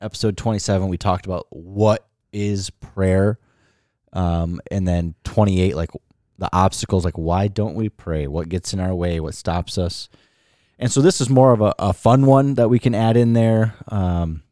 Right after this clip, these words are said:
just so happens that, not that it matters to some of you, uh, this Sunday, our pastor preached on what is prayer, and we're jumping in this Saturday, um, a men's group, and we're, where we're gonna talk maybe about prayer.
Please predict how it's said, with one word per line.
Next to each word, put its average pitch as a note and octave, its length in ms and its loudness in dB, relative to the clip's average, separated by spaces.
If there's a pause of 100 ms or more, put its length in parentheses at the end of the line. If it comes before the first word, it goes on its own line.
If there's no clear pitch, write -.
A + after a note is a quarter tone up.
(640)
just A#2 220 2
so A#2 160 4
happens A2+ 520 2
that, G2 220 2 (360)
not G2+ 220 0
that A#2 120 4
it F#2+ 80 -6
matters G2 360 0
to G#2 120 -4
some A#2 240 2
of G#2 100 0
you, A2 260 4 (220)
uh, F#2 280 -2 (180)
this A2 300 0
Sunday, A#2 600 4
our F#2+ 200 0
pastor G#2 520 0 (200)
preached - 340 0
on G#2 220 0
what G#2 220 2
is F#2+ 160 -6
prayer, F#2+ 500 -2 (420)
and G#2 200 -2
we're G#2+ 120 6
jumping A2+ 380 2
in G#2+ 240 2
this G#2 180 2
Saturday, G#2+ 920 2 (760)
um, F2+ 380 -2
a F#2+ 80 -2
men's G#2+ 400 2
group, A2 480 2
and F#2 200 -6
we're, F#2 100 -2
where F#2+ 200 -4
we're F#2 120 0
gonna G2 140 2
talk G#2+ 380 0
maybe F#2+ 220 0
about F#2 400 0
prayer. G#2 500 0